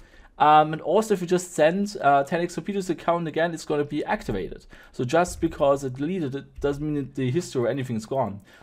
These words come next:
So everything's still there, but the account is just not activated.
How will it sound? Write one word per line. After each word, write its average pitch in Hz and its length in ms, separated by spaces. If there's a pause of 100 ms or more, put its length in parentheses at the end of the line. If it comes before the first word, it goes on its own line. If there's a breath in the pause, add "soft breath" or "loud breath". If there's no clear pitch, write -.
So 135 140
everything's 180 380
still 196 180
there, 110 360
but 113 120
the 120 80
account 131 200
is 131 100
just 127 220
not 98 100
activated. 95 520